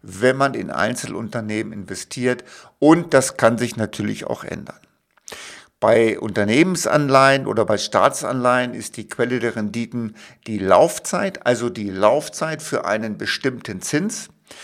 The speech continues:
und dann natürlich auch die Bonität. Und bei der Sicherheit der Investition muss man auch die Währung zugrunde legen, da natürlich immer wieder zurückgetauscht wird in ihre Währung und das kann auch mal Verluste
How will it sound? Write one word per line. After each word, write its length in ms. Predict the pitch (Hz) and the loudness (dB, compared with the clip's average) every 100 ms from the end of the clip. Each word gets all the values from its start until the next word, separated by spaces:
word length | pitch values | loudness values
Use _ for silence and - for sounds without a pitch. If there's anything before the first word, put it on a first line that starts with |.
| - - | -20 -12
und 220 | - 113 123 | -8 0 0
dann 100 | 151 | 0
natürlich 540 | 151 156 139 - - | -2 -2 -2 -2 0
auch 180 | 120 - | 0 0
die 160 | 120 | -10
Bonität. 880 | 110 117 113 107 - 139 123 - - _ _ - - - | -4 -2 -2 -4 -6 -2 -4 -6 -18 _ _ -20 -20 -20
Und 120 | 107 | -4
bei 120 | 117 | -2
der 120 | 113 | -2
Sicherheit 720 | 95 143 175 175 156 151 147 139 | -4 -6 -2 0 2 0 -2 -4
der 140 | 120 | -4
Investition 880 | 135 123 123 - 104 - 127 127 113 | -4 -8 -8 -12 -12 -6 -2 -2 -2
muss 240 | 127 127 | -4 -4
man 100 | 117 | -4
auch 140 | 104 - | -4 -6
die 320 | 101 87 95 | -12 -6 0
Währung 400 | 147 165 160 156 | 2 2 0 -4
zugrunde 480 | - 127 139 131 131 | -8 -4 -4 -2 -4
legen, 400 | 127 127 123 - - _ - | -4 -4 -6 -10 -20 _ -4
da 100 | 113 | -4
natürlich 600 | 117 135 113 110 - 143 | 0 -2 -2 -8 -8 -6
immer 480 | 151 151 143 101 | -2 -2 -2 -4
wieder 400 | 110 123 120 117 - - _ | -10 0 0 0 -8 -20 _
zurückgetauscht 1040 | - 95 131 135 104 - 120 120 - - | -12 -6 -6 -6 -8 -2 -2 0 -4 -6
wird 280 | 110 107 - | -4 -4 -6
in 360 | - - 101 - | -10 -8 -10 -12
ihre 400 | 123 139 131 101 | -6 -4 -4 -2
Währung 420 | 113 110 113 104 - - - | -2 0 -4 -6 -10 -20 -14
und 180 | 104 101 | -8 -6
das 180 | 101 - | -6 -10
kann 220 | 117 117 | -10 -6
auch 160 | 101 | -6
mal 380 | 104 101 107 104 - - _ | -2 0 0 -4 -14 -20 _
Verluste 920 | - - 104 101 131 - 131 117 110 | -12 -4 -2 0 -2 -4 -4 -4 -4